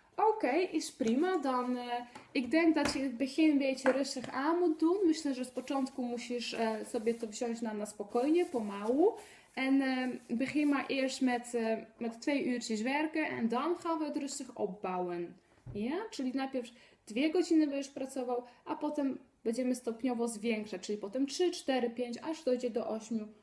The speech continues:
godzin. No, tak mniej więcej może przebiegać taka rozmowa u tego arboarz, czyli to nie jest lekarz domowy, nie jest to jakiś tam lekarz w pracy, tylko, em, pomiędzy pracą a pomiędzy lekarzem on sprawdza, jak jest twoje zdrowie,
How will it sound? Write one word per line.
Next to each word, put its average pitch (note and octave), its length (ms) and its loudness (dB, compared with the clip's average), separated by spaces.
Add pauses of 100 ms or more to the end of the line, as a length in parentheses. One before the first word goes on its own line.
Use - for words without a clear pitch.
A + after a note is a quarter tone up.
(160)
godzin. F#3 580 -6 (200)
No, F#3 100 -6 (380)
tak C4+ 180 0
mniej C4+ 140 6
więcej C4+ 280 2
może A#3 200 2
przebiegać A#3 420 -2
taka G#3+ 280 -8 (220)
rozmowa A3 400 2
u G#3 80 -2
tego G#3+ 380 -4
arboarz, G3+ 580 -4
czyli G3+ 140 -2
to G#3+ 80 -6
nie B3 120 2
jest A#3 160 0
lekarz G#3+ 280 -2
domowy, A3+ 500 -4 (300)
nie C#4 140 8
jest A#3 180 -2
to A3+ 60 -6
jakiś G#3+ 300 -4
tam G3+ 200 -2
lekarz A3+ 460 -2 (100)
w - 120 -20 (280)
pracy, A3+ 400 0
tylko, C#4+ 600 2
em, A#3 640 0 (360)
pomiędzy D#4 400 6
pracą D4 360 0
a A#3+ 60 -6
pomiędzy D4+ 320 4
lekarzem B3 460 0
on C4+ 100 -2
sprawdza, A#3+ 520 -2 (280)
jak C#4 260 2
jest E4+ 160 2
twoje D4+ 300 2
zdrowie, B3+ 540 0